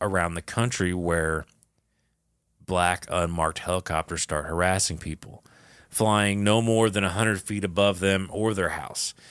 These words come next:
People even get pictures of this. There's one dude apparently stood outside and got, he, he has over two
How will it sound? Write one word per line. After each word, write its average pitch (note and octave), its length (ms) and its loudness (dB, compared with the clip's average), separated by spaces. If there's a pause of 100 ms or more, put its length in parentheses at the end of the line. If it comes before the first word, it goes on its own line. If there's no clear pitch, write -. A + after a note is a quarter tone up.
(220)
People D3+ 280 0
even A#2+ 200 0
get G#2 200 -4
pictures A#2+ 440 0
of D2+ 180 0
this. D2+ 180 -4
There's A#2 200 4
one B2+ 220 4
dude A2+ 240 2
apparently G#2+ 360 2
stood G#2+ 220 2
outside G#2+ 400 4
and G#2 80 2
got, G#2 240 4
he, G#2+ 100 -2
he A2+ 180 0
has A2 180 2
over G2 160 0
two - 340 4